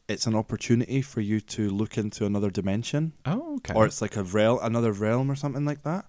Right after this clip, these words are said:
Speaker 2: Right.
Speaker 1: Really weird.
Speaker 2: That's
Speaker 1: Anyway.
Speaker 2: creepy.
Speaker 1: Yeah, so he went back.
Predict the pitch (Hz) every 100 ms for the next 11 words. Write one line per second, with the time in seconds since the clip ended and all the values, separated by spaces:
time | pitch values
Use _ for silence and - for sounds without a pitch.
0 | - 98 - - - _ 139 117 104 90
1 | - - _ - - 123 101 82 73 -
2 | - - - - - - 123 - - 104
3 | 104 127 - 90 - -